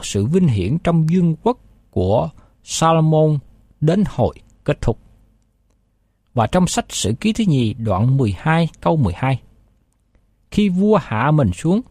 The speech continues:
cơn giận của Đức Giê-hô-va lánh khỏi người, không diệt hết thảy, và lại trong Juda còn có sự lành. Đây là điều Đức Chúa Trời tỏ bài ân điển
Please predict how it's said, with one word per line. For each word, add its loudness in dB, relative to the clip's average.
cơn 2
giận 0
của -2
Đức -2
Giê-hô-va 2
lánh -2
khỏi -2
người, 2
không 0
diệt -2
hết -2
thảy, -4
và 2
lại -6
trong 2
Juda 0
còn -2
có -2
sự -4
lành. -4
Đây 2
là 4
điều 2
Đức 0
Chúa -2
Trời 2
tỏ 0
bài 0
ân 0
điển 0